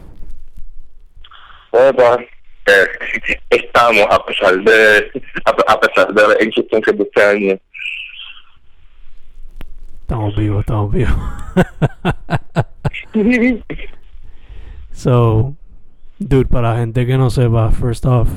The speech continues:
Speaker 2: your social media y todo eso.
Speaker 1: Dale, gracias. Este, pues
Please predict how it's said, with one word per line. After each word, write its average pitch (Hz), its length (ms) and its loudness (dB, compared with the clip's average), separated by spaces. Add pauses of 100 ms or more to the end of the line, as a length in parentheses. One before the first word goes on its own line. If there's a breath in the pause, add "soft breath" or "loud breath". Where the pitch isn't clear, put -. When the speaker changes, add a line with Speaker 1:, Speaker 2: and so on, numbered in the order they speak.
(520)
Speaker 2:
your 117 460 0
social 117 340 -2
media 117 320 0
y 113 40 0
todo 113 320 2
eso. 113 220 -2 (1500)
Speaker 1:
Dale, 107 300 4
gracias. 95 480 0
Este, 90 280 -4
pues 87 140 0